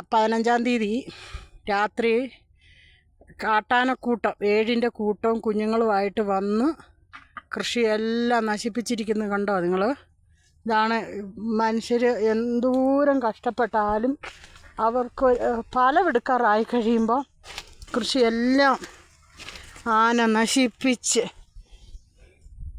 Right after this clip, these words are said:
ഓ, കുഞ്ഞ്, അമ്മയും കുഞ്ഞുങ്ങളുമാണ് ഇത് മൊത്തം നശിപ്പിച്ചിരിക്കുന്നത്. കാണുമ്പം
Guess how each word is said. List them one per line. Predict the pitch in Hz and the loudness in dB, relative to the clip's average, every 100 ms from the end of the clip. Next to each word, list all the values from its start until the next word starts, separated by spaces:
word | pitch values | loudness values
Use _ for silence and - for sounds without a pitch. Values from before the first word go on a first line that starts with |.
| - - - - - - | -12 -12 -12 -8 -4 0
ഓ, | 240 208 - | 0 0 0
കുഞ്ഞ്, | 240 254 262 254 202 | 2 4 4 2 0
അമ്മയും | 233 254 254 | 2 2 2
കുഞ്ഞുങ്ങളുമാണ് | 240 240 262 254 233 220 | 2 2 4 4 4 2
ഇത് | 220 214 | 2 0
മൊത്തം | 214 220 220 - - 233 | 2 2 0 -4 -4 -2
നശിപ്പിച്ചിരിക്കുന്നത്. | 214 202 196 214 - 196 202 196 208 - - - - - | -2 -6 -8 -8 -8 -6 -6 -6 -8 -18 -18 -16 -16 -8
കാണുമ്പം | 214 220 240 254 247 | -2 2 2 2 0